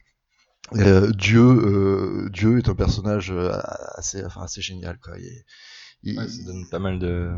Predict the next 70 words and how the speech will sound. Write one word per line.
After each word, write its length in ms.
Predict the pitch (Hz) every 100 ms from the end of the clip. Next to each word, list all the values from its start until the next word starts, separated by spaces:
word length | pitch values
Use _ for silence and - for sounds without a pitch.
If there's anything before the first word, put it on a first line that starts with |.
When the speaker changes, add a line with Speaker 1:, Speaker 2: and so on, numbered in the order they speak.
| 85 82
Speaker 2:
de 60 | 85
Speaker 1:
Parce 120 | -
que, 60 |
Speaker 2:
possibilités, 540 | - - 85 85 - 90
en 80 | 82
fait, 120 | 82 -
hein. 40 | 92
Speaker 1:
parce 100 | 87
que 60 | 98
Dieu, 200 | 123 107
bon, 140 | 104
en 80 | 87
fait, 120 | 120
voilà, 140 | 107 95
Dieu 160 | 104
est 60 | 127
sur 220 | 127 -
Terre 340 | 127 123 147 107
et 80 | 92
il 80 |
a, 160 | 95 90
il 100 | 87
a, 60 | 87
il 100 | 90
a 40 |
fui 140 | -
le 40 | 110
paradis 460 | 107 95 92 143
et, 300 | 127 95 104 98
et, 80 | -
euh, 180 | 92 90 92
Jesse 260 | 107 -
Custer, 320 | 113 98 123 139
quand 160 | 110 -
il 80 | 95
apprend 200 | - 98
ça, 340 | 107 147 - _
en 140 | - 95
utilisant 340 | 92 101 101
son 120 | 104
pouvoir 240 | 92 104 -
sur 160 | 98
un 100 | 95
ange, 260 | 98 127 123
c'est-à-dire 160 | - 85
qu'il 100 | 90
y 40 | 92
a 20 |
un 80 | 101
ange 200 | 107 -
qui 80 |
arrive, 280 | 95 107 104 - - - - -
"Behold, 720 | 95 95 110 107 107 98 90 -
mortals, 600 | 98 - 95 95 101 92
the 140 | -
heavenly 420 | 95 98 98 101 98
glory", 320 | 107 98 107
et 20 |
lui, 120 | 107
il 80 | 107
fait, 200 | 110 101 - - - -
avec 120 | 92
sa 120 | 101
voix 160 | 95 101
de 100 | 101
Dieu, 340 | 95 123 135 -
il 80 | 101
ordonne 280 | 92 107 104
à 60 |
l'ange, 320 | 101 120 120